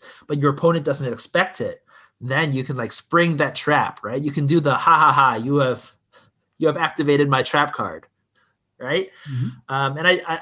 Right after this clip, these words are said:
Speaker 1: I like the card mechanic of doing it. It's a nice, clean way of, of, um,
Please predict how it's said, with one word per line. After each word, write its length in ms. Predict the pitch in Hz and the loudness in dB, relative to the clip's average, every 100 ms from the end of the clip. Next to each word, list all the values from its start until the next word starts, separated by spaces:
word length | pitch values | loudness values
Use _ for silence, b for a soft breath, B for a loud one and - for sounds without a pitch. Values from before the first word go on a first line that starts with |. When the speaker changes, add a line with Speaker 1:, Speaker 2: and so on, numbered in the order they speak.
| - | -4
Speaker 1:
I 60 | |
like 380 | 170 196 214 202 | 0 2 0 -4
the 480 | 170 160 147 143 139 - | -4 0 2 2 -2 -14
card 440 | - 151 151 151 | -6 0 2 0
mechanic 440 | 139 139 127 131 131 | -6 -8 -8 -8 -8
of 100 | 123 | -8
doing 300 | 123 127 151 | -6 -6 -6
it. 100 | 160 | -8
It's 120 | 139 | -6
a 60 | 123 | -8
nice, 260 | 120 135 139 | -6 -4 -6
clean 440 | - 135 127 123 | -10 -12 -10 -8
way 280 | 113 110 110 | -6 -4 -4
of, 320 | 98 95 - _ - | -6 -10 -16 _ -10
of, 380 | 110 101 101 - | -8 -8 -10 -20
um, 380 | 101 95 87 - | -16 -16 -16 -20